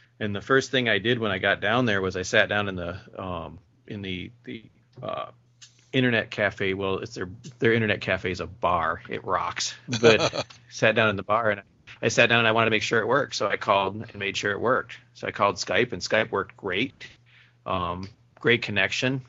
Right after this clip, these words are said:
Speaker 1: And I was like, "Okay, well, this will be cool. I'll get to, to broadcast live." And I,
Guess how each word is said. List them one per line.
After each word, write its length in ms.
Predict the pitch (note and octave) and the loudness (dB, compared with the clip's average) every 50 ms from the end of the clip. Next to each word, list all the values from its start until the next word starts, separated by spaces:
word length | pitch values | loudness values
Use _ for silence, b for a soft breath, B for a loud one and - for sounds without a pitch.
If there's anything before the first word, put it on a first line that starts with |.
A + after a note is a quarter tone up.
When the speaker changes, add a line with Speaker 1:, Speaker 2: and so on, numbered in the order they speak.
| - | -14
Speaker 1:
And 220 | - F#2+ G2 F#2 F2+ | -14 -12 -8 -4 -2
I 100 | F#2 F#2+ | -2 0
was 160 | F#2 F#2 - | -2 -2 -2
like, 200 | G2 F#2 F2+ - | -2 -2 -2 -4
"Okay, 280 | A#2 C3 - B2 A2+ A2+ | -6 -4 -2 -2 0 0
well, 80 | A2 | 0
this 260 | A2 A#2+ A#2 A2+ - | -2 -2 -4 -2 -2
will 80 | - A#2 | -2 -2
be 100 | G#2+ G#2+ | -2 -2
cool. 300 | - - D#3 D3 B2+ G2+ | -4 -2 -2 0 0 0
I'll 80 | F#2+ F#2+ | 0 -2
get 220 | F#2 F2+ - F#2 | -4 -6 -8 -8
to, 220 | - G2+ G2 - - | -6 -6 -6 -6 -8
to 160 | - - G2+ | -12 -16 -10
broadcast 760 | - - F#2+ F#2 F#2 - - - - G2+ G2 G2 - - - | -6 -4 -2 -2 -2 -4 -6 -8 -8 -4 -4 -4 -4 -2 0
live." 240 | A2+ A2+ A#2 G#2+ G2 | 0 2 2 2 2
And 80 | G2 G#2+ | 2 2
I, 140 | G#2+ G2+ | 0 0